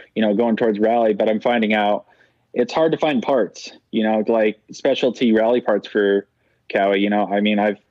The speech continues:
I've had to make a lot of the stuff, and, um, you know, this weekend I'm actually going to finish up my bike for Sonora Rally, but that's definitely a factor.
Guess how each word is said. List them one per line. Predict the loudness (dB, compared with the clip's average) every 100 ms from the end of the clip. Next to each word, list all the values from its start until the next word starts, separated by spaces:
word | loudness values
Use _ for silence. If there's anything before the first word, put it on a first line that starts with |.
| -4
I've | -2
had | 0 -2
to | 0
make | -2 0
a |
lot | 0 2
of | 2
the | 0
stuff, | -2 -4 -4 -2
and, | -2 0 0
um, | 0 0 -4 -8 -12 _ _ _ _ _ _
you | 0
know, | 0 0
this | 0 0
weekend | 0 2
I'm | 2
actually | 0 0 0
going | 2 0
to |
finish | 0 -2 0 0
up | 0
my | 0 0
bike | 0 -2 -2
for | -2
Sonora | 0 0 2
Rally, | 2 2 2 0 -4 _ _ _ _ _
but | -2
that's | 0 -2 -2
definitely | -2 0 0
a |
factor. | -2 -2 -2 -2 -2 0 2 0 -2